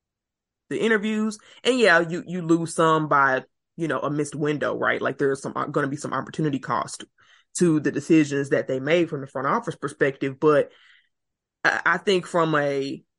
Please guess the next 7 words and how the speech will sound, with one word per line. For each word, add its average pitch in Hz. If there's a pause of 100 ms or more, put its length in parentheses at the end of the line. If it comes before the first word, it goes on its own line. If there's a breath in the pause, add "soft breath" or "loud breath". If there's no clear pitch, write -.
(200)
reputation 214
perspective, 208
I 143
think 151
from 135
an 131
organizational 160